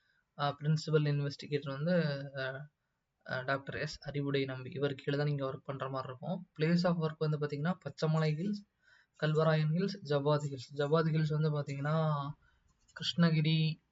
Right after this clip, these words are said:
அ, வேலூர் அந்த, அது, அந்த ஏரியா பக்கம் இருக்கு. கல்வராயன் ஹில்ஸ், பச்சைமலை ஹில்ஸ் வந்து பாத்தீங்கன்னா, ரெண்டுமே வந்து சேலம் பக்கம் தான். சேலத்துல இருந்து around ஒரு ஃபிஃப்டி கிலோமீட்டர் வரும். ஆத்தூர் பக்கத்துல வந்து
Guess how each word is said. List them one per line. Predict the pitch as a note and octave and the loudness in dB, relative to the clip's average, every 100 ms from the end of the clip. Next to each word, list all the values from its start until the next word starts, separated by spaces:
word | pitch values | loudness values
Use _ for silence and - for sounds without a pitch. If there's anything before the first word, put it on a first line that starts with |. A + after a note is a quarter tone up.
| _ _ - | _ _ -12
அ, | - C#3+ | -10 -8
வேலூர் | C3 C#3 C#3+ D3 D3 C#3+ | -4 2 4 4 4 2
அந்த, | - C3 C3 C3 | -6 -4 -4 -4
அது, | C3+ C3+ | -8 -8
அந்த | - C#3+ C#3+ | -8 -4 -2
ஏரியா | C#3 C#3 D3 | 0 2 0
பக்கம் | C#3 - C3 | -2 -8 -8
இருக்கு. | C3 C#3 G3+ - _ - | -6 -8 -10 -12 _ -6
கல்வராயன் | D3 D3+ E3+ E3+ E3 | -2 2 4 4 2
ஹில்ஸ், | E3 E3 D#3 - | 0 -2 -6 -2
பச்சைமலை | F3 E3+ D3+ D#3 D#3 | -2 0 -2 0 0
ஹில்ஸ் | D3+ D#3 | 2 0
வந்து | D#3+ D3 | 0 -2
பாத்தீங்கன்னா, | C#3+ D3 E3 | -2 0 2
ரெண்டுமே | E3 C#3+ D3 D#3 | 2 2 2 2
வந்து | D#3 D#3 D#3+ | 2 2 0
சேலம் | - D3 D3 | 2 2 2
பக்கம் | D3 - D3 | -2 -6 -6
தான். | C3+ D3 F3+ - _ - _ - | -4 -4 -8 -12 _ -20 _ -4
சேலத்துல | D#3+ D3+ D3+ | 2 2 4
இருந்து | D#3 D#3 | 4 4
around | D3 D3+ | 4 2
ஒரு | D3 C#3+ | 2 0
ஃபிஃப்டி | D3+ C#3+ D#3 | -2 -2 0
கிலோமீட்டர் | D#3 D3+ D3+ C#3 | 2 2 2 0
வரும். | C3+ C3+ F#3 - _ - | -2 -4 -8 -10 _ -10
ஆத்தூர் | C#3+ C#3 D#3+ F3 D#3 | -2 2 2 2 0
பக்கத்துல | D3+ E3 D#3+ | 2 0 0
வந்து | D3+ D3+ | 0 2